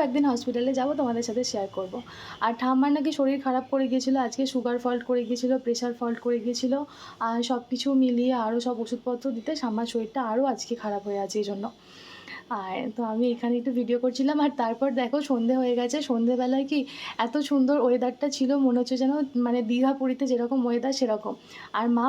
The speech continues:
পকোড়া করেছিল সন্ধেবেলায়, মানে খাওয়ার জন্য আর কি, টিফিন খাওয়ার জন্য। আর চিকেন পকোড়া নিয়ে জানলার ধারে বসে বসে এরকমভাবে সুন্দর হাওয়া খাচ্ছি, টিভি দেখছি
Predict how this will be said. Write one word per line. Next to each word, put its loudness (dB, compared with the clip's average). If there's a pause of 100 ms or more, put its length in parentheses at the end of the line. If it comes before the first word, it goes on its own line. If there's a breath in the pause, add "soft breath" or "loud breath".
পকোড়া 2
করেছিল 0 (160)
সন্ধেবেলায়, 2
মানে 4 (100)
খাওয়ার 0
জন্য 0
আর -4
কি, -4
টিফিন 0
খাওয়ার -6
জন্য। -6 (520 loud breath)
আর -2 (100)
চিকেন 0
পকোড়া 0
নিয়ে 4
জানলার 0
ধারে -2
বসে 0
বসে 0
এরকমভাবে 0 (100)
সুন্দর 2 (140)
হাওয়া 0
খাচ্ছি, -4 (120)
টিভি -2 (100)
দেখছি -4